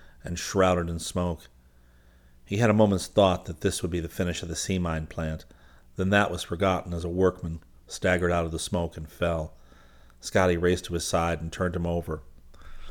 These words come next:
A wet red stain was spreading over the man's shoulder. He ripped the shirt away and called to the fisherman who had been his opponent.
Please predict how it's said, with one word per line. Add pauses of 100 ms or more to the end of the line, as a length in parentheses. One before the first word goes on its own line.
(220)
A
wet
red
stain
was
spreading
over
the
man's
shoulder. (1080)
He
ripped
the
shirt
away (160)
and
called
to
the
fisherman (200)
who
had
been
his
opponent.